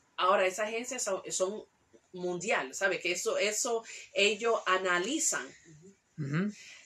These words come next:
Speaker 1: el estatus de las finanzas. Ellos vienen, ellos ve-, ven todo, todo cuando vienen los números de la ciudad de Perth Amboy. Y en base de, um,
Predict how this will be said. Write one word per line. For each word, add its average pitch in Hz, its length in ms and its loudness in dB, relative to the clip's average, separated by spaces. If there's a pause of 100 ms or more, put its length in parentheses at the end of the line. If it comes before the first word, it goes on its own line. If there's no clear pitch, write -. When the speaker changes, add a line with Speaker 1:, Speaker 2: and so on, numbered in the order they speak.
(140)
Speaker 1:
el 180 180 6
estatus 202 640 0 (140)
de 180 320 0
las 175 180 -4
finanzas. 165 680 -6 (300)
Ellos 170 300 0
vienen, 180 600 -2
ellos 190 420 -2
ve-, 185 400 0
ven 196 340 0 (140)
todo, 247 580 0
todo 233 480 0 (240)
cuando 180 280 2
vienen 196 320 0
los 185 160 2
números 165 520 -4
de 170 100 -2
la 160 120 2
ciudad 165 260 -2
de 156 80 -4
Perth 139 300 -6
Amboy. 113 300 -12 (440)
Y 190 360 0
en 175 200 2
base 247 440 2
de, 190 480 4
um, 165 360 -4